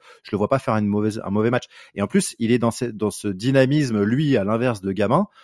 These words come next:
où il est, euh, on, on, on attend de lui un petit peu le coup d'éclat. Donc, il est plutôt sur le côté, euh, si j'y arrive, c'est un truc de ouf, plutôt que si je rate,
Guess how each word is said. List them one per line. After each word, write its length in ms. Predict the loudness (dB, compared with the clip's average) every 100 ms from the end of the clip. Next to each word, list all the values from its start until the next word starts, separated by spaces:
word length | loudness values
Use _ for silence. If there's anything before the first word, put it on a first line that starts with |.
| -20 _
où 220 | 2 4 6
il 100 | 4
est, 220 | 4 4
euh, 60 | 0
on, 480 | -2 -4 -4 -6
on, 100 | -12 -10
on 140 | -8
attend 200 | -8 -6
de 40 |
lui 80 | -6
un 80 | -6
petit 100 | -4
peu 80 | -8
le 60 |
coup 140 | -6 -2
d'éclat. 420 | 0 2 -2 -2 -14
Donc, 180 | -12
il 80 | -8
est 60 | -8
plutôt 260 | 0 2
sur 160 | 2 0
le 80 | -4
côté, 320 | -2 2 2
euh, 140 | 2
si 160 | 0 -2
j'y 120 | 2
arrive, 200 | 4 4
c'est 140 | 0 -4
un 40 |
truc 180 | -4 -6
de 140 | -6 -2
ouf, 220 | -2 -2 -14 -20 _
plutôt 240 | 0 2
que 140 | 2 -2
si 240 | -2 2
je 100 | 4
rate, 300 | 8 6